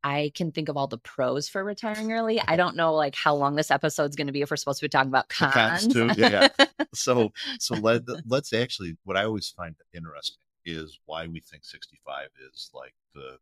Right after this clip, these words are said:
Speaker 1: I think
Speaker 2: normal retirement age.
Speaker 1: sixty-five is the normal retirement age because I think that's when you get Medicare.
Speaker 2: Yep.
Speaker 1: And so I think people often associate,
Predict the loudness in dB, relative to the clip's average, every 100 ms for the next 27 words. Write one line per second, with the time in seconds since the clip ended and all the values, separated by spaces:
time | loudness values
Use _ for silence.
0 | -18 -14 -12 -12 -14 -16 -12 -10 -10 -10
1 | -10 -2 -2 -2 -6 -10 -12 _ _ _
2 | _ _ -8 -8 -6 -6 -4 -4 -2 -2
3 | -4 -4 -6 -6 -6 -8 -10 -12 -12 -10
4 | -10 -8 -8 -8 -10 -6 -6 -6 -10 -10
5 | -12 -12 -14 -16 -16 _ _ _ _ _
6 | _ -6 -6 -6 -6 -4 -4 -4 -8 -6
7 | -6 -4 -6 -6 -10 -8 -10 -8 -8 -8
8 | -8 -6 -6 -6